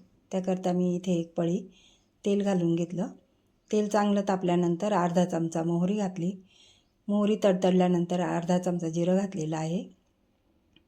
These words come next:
चिमूटभर हिंग घालायचं. हिंग घातल्यानंतर मी इथे आलं लसूण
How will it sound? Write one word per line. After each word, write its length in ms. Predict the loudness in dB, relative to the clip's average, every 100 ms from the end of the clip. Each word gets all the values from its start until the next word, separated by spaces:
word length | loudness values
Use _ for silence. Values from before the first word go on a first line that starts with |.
| _ _ _ -20 _ _ _ -6
चिमूटभर 460 | -2 0 2 2
हिंग 220 | 4 4
घालायचं. 640 | 4 4 2 2 0 0 -2 -4 _ _ _ _ _ _ _ _ _ _ _ _ _ _ _ _ _ _ -4
हिंग 160 | 0
घातल्यानंतर 800 | 2 2 2 4 4 4 4 4
मी 220 | 4 4
इथे 180 | 4 2
आलं 300 | 2 4 6
लसूण 400 | 6 2 0